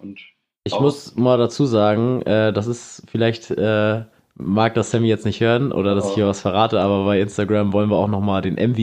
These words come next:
Speaker 2: P des Monats
Speaker 1: Ja,
Speaker 2: jedes Woche-,
Speaker 1: oh,
Speaker 2: jeden Monat
Speaker 1: okay.
Speaker 2: klären. Und der What The ist mein M V P des Monats, möchte ich mal so, so
Speaker 1: Ich glaube, besser
Speaker 2: mal sagen.
Speaker 1: hätte man das nicht anteasern können.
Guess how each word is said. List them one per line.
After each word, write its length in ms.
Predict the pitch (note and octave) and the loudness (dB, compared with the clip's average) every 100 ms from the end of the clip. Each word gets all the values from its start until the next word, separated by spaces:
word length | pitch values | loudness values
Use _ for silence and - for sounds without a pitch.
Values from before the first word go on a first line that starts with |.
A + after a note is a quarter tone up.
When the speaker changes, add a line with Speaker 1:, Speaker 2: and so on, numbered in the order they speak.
| G#2 | -4
Speaker 2:
P 160 | - | -4
des 200 | A#2 G2+ | -4 -4
Monats 540 | G2 G#2+ E3 A#2+ F#2+ G2 | -2 0 0 -2 -2 0
Speaker 1:
Ja, 160 | G#2+ | 2
Speaker 2:
jedes 160 | G#2+ - | 2 2
Woche-, 100 | F3+ | 0
Speaker 1:
oh, 340 | B3 D#3+ G#2 | 2 2 2
Speaker 2:
jeden 200 | G#2+ G2 | 0 0
Monat 240 | G#2 G2+ G2 | -2 -2 -2
Speaker 1:
okay. 100 | A#2 | 0
Speaker 2:
klären. 300 | B2 G#2 F2+ - - _ | 0 0 -4 -10 -20 _
Und 220 | A#2+ B2 | -4 0
der 220 | A#2 A2+ A#2 | 2 2 2
What 220 | F#3 - | 0 0
The 200 | C#3+ E3 G#3+ - _ | -2 0 -2 -8 _
ist 220 | A#2+ B2 | -6 -4
mein 580 | A2+ A#2+ C3+ E3 F3+ F#3 - | -2 0 2 2 0 -2 -4
M 140 | C3 | -2
V 80 | C3 | -2
P 100 | C#3 | -4
des 120 | B2+ | -4
Monats, 380 | B2+ G#2 E2+ D#2+ | -2 -2 -4 -6
möchte 180 | G#2 F#2+ | -6 -6
ich 80 | F#2+ | -4
mal 100 | G2 | -6
so, 120 | E2+ - | -6 -6
so 140 | G2+ | -2
Speaker 1:
Ich 60 | G2 | 0
glaube, 320 | G2 A2 A2 | 2 2 2
besser 260 | G2 B2 D#3+ | 2 2 2
Speaker 2:
mal 40 | |
sagen. 80 | - | 0
Speaker 1:
hätte 140 | B2 | 0
man 360 | B2+ A#2+ A#2 A2+ | -2 -2 -4 -6
das 180 | A2 G#2+ | -6 -4
nicht 240 | A#2+ A#2 A#2 | -2 -2 -4
anteasern 460 | A2+ A2 F#2 F2+ | -6 -4 -2 -2
können. 300 | F#2 G2+ A#2+ | -2 -4 -4